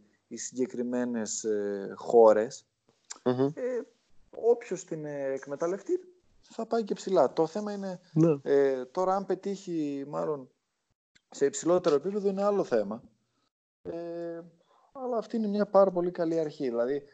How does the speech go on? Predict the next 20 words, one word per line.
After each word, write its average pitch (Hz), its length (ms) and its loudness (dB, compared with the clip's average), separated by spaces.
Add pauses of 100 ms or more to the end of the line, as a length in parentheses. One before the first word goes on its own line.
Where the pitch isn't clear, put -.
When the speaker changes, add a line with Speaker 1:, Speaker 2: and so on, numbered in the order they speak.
(220)
Speaker 1:
όταν 123 240 -2
σε 127 140 -14
θέλουν 143 420 -4
ομάδες 135 480 -2
όπως 135 260 -8
η 117 200 -8
Bayern, 120 460 6
η 107 160 2
Real, 120 600 2
ε, 107 500 -6
η 107 60 -18 (100)
Chelsea 123 720 -10 (300)
και - 120 -6
άλλες 175 280 -4 (800)
μεγάλες 127 480 -6
δυνάμεις 117 480 -4
του 101 880 -10 (680)
ευρωπαϊκές, 113 840 4
ε, 330 200 -12 (600)
εντάξει, - 440 -10